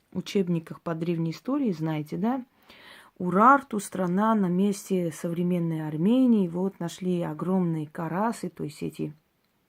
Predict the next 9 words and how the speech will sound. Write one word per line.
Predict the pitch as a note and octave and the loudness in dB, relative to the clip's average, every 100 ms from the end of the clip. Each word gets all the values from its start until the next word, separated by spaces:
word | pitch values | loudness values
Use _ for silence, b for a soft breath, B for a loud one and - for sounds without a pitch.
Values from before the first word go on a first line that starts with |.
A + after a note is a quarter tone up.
| - _ _ | -20 _ _
винные | E3+ E3 D#3 D#3 | -2 -2 -2 -6
кувшины. | D3+ D#3 - A3 B3 A#3 G3+ B B B B B B B | -8 -12 -4 0 4 4 2 B B B B B B B
Вот, | D#3 E3+ G3 - - | -6 0 0 -2 -10
э, | D#3+ D#3 D#3+ D#3 D3+ - - - _ _ _ - | -6 -4 -4 -4 -6 -8 -10 -12 _ _ _ -20
статуя | - - F#3 F3+ D#3+ | -10 -2 -2 0 -4
бога | D#3+ E3 D#3 D#3 | 0 -2 -2 -6
Тейшибы. | E3+ D#3 D3 - D3+ D#3+ G#3+ A#3+ A#3+ b b b b b - | -4 -4 -4 -4 -4 2 2 2 -2 b b b b b -16
Значит, | D#3+ D#3+ - D#3+ | -8 -8 -6 -8
вот, | D#3+ G3 G3+ | 0 2 2